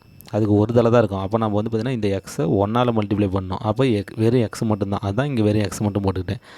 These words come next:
ரைட்டா? வெறும் வாத்து. வாத்துக்கு எத்தனை? வாத்து என்னன்னு வச்சுருக்கிறோம்? ஒய். வாத்துக்கு எத்தனை தலை இருக்கும்? ஒரு தலை இருக்கும். அப்போ ஒன்னால பெருக்குனா ஒய் தான் ஆன்சர். அதனால தான் இங்கே மாடுக்கு எக்ஸும், மாட்டு தலைக்கு வந்து பார்த்தீங்கன்னா எக்ஸும்,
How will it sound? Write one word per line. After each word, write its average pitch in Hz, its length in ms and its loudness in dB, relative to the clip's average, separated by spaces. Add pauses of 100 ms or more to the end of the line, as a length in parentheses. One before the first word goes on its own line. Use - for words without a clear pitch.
(400)
ரைட்டா? 113 320 4
வெறும் 110 300 0
வாத்து. 110 400 2 (380)
வாத்துக்கு 123 360 2
எத்தனை? 113 300 -2
வாத்து 117 360 -2
என்னன்னு 113 220 -4
வச்சுருக்கிறோம்? 107 320 -4
ஒய். 101 360 0 (120)
வாத்துக்கு 117 260 0
எத்தனை 120 220 -2
தலை 113 180 -2
இருக்கும்? 131 340 -4
ஒரு 107 220 2
தலை 110 200 2
இருக்கும். 95 220 -2
அப்போ 104 260 2
ஒன்னால 123 200 2
பெருக்குனா 110 320 0
ஒய் 113 240 4
தான் 113 140 0
ஆன்சர். 95 240 -8
அதனால 101 260 -6
தான் 165 160 -6
இங்கே 131 220 -4 (560)
மாடுக்கு 110 360 4
எக்ஸும், 143 380 -2 (240)
மாட்டு 113 300 -2
தலைக்கு 110 400 -2
வந்து 107 140 -2
பார்த்தீங்கன்னா 107 300 -4
எக்ஸும், 139 340 -6